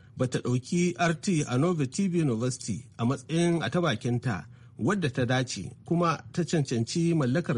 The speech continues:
lasisin yada labarai a Burtaniya ba. Yau Juma'a, hukumar ta Ofcon ta ce wannan hukuncin da aka yanke ya biyo bayan kaddamar da jerin bincike ashirin da tara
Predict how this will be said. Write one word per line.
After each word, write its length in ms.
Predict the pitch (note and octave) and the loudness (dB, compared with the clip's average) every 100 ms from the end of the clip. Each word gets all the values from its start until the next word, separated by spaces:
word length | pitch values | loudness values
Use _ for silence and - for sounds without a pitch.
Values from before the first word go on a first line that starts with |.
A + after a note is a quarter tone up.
| A#2+ | 2
lasisin 560 | D3+ D#3 F#3 D#3+ C3+ | 2 0 -2 -2 0
yada 240 | D3+ E3 D3 | 0 0 0
labarai 540 | A#2 A2+ A2+ A2+ E3 | 0 0 0 0 0
a 220 | - B2 | 0 0
Burtaniya 600 | G#2+ G2 - D3+ E3 D#3+ | 0 -4 -2 0 2 2
ba. 280 | G2 E2 - - - - - - - E3 | 0 -2 -8 -14 -18 -20 -20 -20 -6 0
Yau 140 | A#3+ | 2
Juma'a, 420 | E3+ E3 E3+ D3 A#2 | 4 2 4 2 0
hukumar 400 | C#3+ C#3 A#3 F3 | -2 0 0 0
ta 240 | - E3 D#3 | 2 0 2
Ofcon 480 | E3+ D#3+ C#3+ G2+ | -2 0 -2 -2
ta 160 | - E3 | 0 0
ce 480 | F#3 - D#3+ D3 C#3 | 0 -2 0 2 2
wannan 300 | C#3 G3+ F3 D3+ | 2 2 2 0
hukuncin 520 | D3+ F3+ F3+ F#3 C3+ | 0 -2 0 0 2
da 260 | A#2 A2 A2+ | 2 2 0
aka 200 | E3+ B2+ | 0 0
yanke 520 | A#2 A#2+ - G#2 - - - - | 0 0 -2 -6 -6 -12 -20 -4
ya 180 | C3 D#3+ | 2 2
biyo 240 | D#3+ F3 E3+ | 4 4 4
bayan 340 | F3+ F3 E3+ | 4 4 2
kaddamar 480 | E3 E3+ F3 F3+ F3 | 0 0 2 2 2
da 220 | D#3 B2+ | 2 2
jerin 360 | A2+ F3+ E3+ C#3+ | 2 2 4 2
bincike 440 | A#2 G#2+ - F3 | 0 -2 -2 -2
ashirin 380 | - A#2 D3 F3+ | -2 -2 0 2
da 80 | C#3+ | 0
tara 400 | - D#3+ A2 - | 0 0 0 -2